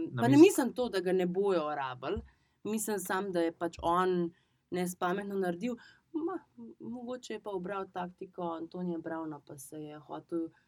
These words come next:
Speaker 1: izogniti, em, bottom five ekipi, pa je hotel priti v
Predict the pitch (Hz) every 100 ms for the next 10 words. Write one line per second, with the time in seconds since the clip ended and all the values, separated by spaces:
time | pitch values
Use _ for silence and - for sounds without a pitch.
0 | _ _ - 175 175 170 165 160 - -
1 | _ _ - - 175 175 - 339 _ _
2 | _ _ _ _ _ _ 165 180 180 185
3 | 180 180 170 165 170 185 180 175 156 156
4 | 156 - - - - -